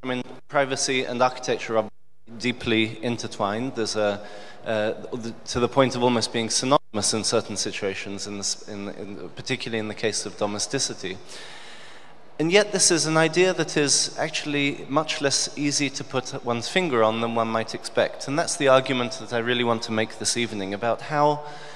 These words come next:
we really also need, we really need to rethink certain aspects of our approach as architects to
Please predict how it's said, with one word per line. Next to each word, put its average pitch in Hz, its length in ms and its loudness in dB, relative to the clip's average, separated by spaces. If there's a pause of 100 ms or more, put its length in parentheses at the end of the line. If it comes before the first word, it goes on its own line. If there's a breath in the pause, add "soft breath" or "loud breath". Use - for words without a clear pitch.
(160 loud breath)
we 139 120 4
really 165 300 4
also 151 340 4
need, 139 360 0
we 135 140 0
really 175 240 0
need 151 180 -2
to 127 120 -4
rethink 127 520 -2
certain 117 580 2 (200)
aspects - 540 -2
of 113 100 -2
our 113 160 6
approach 110 460 4
as 104 120 -4
architects - 720 0 (720 loud breath)
to 127 420 4